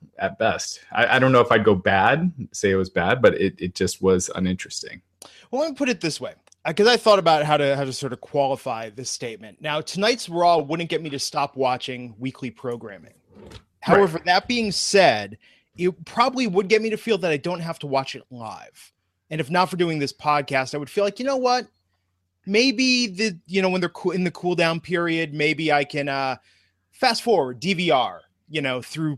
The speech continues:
Speaker 2: part of the episode, not have to sit there just glued to the T V for three hours. To me, that's what it felt like. It didn't meet that bar,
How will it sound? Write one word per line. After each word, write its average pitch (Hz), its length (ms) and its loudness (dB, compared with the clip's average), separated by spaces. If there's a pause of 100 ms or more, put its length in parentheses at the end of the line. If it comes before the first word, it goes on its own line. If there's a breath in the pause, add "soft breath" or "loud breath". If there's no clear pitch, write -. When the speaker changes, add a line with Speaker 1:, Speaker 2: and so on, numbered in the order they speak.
Speaker 2:
part 151 200 0
of 135 60 -4
the 135 140 0
episode, 135 560 -2
not 147 260 -2
have 151 240 -2
to 135 80 -14
sit 147 200 -10
there 147 140 -2
just 131 220 -12
glued 147 260 -8
to 127 60 -18
the 127 100 -12
T 139 220 -8
V 131 160 -8
for 127 140 -14
three 127 340 -10
hours. - 520 -12 (280 soft breath)
To 170 120 0
me, 190 220 2
that's 170 360 2
what 156 160 2
it 123 80 -6
felt 147 240 0
like. 147 120 2
It 147 40 -8
didn't 143 280 -6
meet 139 260 -12
that 127 300 -6
bar, 101 220 -14